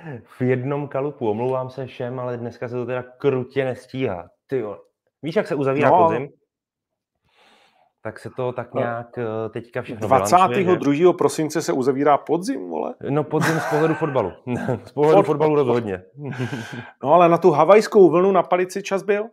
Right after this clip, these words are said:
Speaker 2: Ta je načesaná,
Speaker 1: Ty vole.
Speaker 2: kamaráde.
Speaker 1: Ty mám od rána. Mám, tam mi vydržela ještě aspoň.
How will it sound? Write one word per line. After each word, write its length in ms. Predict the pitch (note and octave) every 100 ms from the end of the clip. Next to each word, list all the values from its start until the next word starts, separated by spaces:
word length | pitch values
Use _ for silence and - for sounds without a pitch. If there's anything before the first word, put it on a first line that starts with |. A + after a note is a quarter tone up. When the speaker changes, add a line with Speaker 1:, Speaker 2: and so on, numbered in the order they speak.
| _ -
Speaker 2:
Ta 100 | D3+
je 100 | D#3+
načesaná, 640 | D#3+ D#3 G3+ E3 G3+ G3
Speaker 1:
Ty 40 | F3+
vole. 100 | E3+
Speaker 2:
kamaráde. 580 | G3+ F#3+ G3 F#3+ G3 G3 _ _ - G3 - -
Speaker 1:
Ty 60 | C#3+
mám 160 | F3 C3+
od 60 | C3
rána. 420 | C3+ F3 D#3 - - - F#3+ - - -
Mám, 120 | C3+ C#3
tam 100 | D3
mi 100 | D#3+
vydržela 420 | D#3 E3 E3 D#3+
ještě 220 | C3+ - C3
aspoň. 300 | - A2